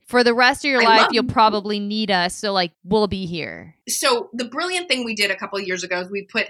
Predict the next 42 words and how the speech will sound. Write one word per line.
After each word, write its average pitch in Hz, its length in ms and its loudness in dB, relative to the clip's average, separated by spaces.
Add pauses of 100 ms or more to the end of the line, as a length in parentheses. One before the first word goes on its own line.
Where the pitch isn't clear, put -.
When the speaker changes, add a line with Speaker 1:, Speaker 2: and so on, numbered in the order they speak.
Speaker 2:
all 202 240 4
of 196 80 2
our 190 120 2
coaching 185 340 -4
into 180 220 -6
digital 175 360 -8
format. 160 300 -8 (180)
Inner 190 180 -2
You 202 240 -4
Life 185 300 -2 (120)
has 190 180 -8 (100)
all 185 160 0
of 185 80 -4
our 185 140 -2
life 190 260 -2
coaching. 208 340 -2
Inner 185 140 -2
You 180 200 -4
Love 180 280 0
has 170 100 -8 (100)
all 170 120 -2
of 165 60 -8
our 170 140 -4
love, 165 280 -4
sex, - 280 -6
and 160 100 -14
dating 131 320 -6
coaching. - 260 -12 (560)
So 233 360 2
you 277 360 2 (140)
literally 214 920 2
can, 220 160 -2
be, 202 140 -12 (100)
for 214 240 -2
very 220 380 2
little 190 260 -2
money, 180 460 -6 (200)
be 214 160 0
equipped 214 500 -2 (120)
to 220 260 -2 (120)
coach 196 260 -2
yourself 170 280 -6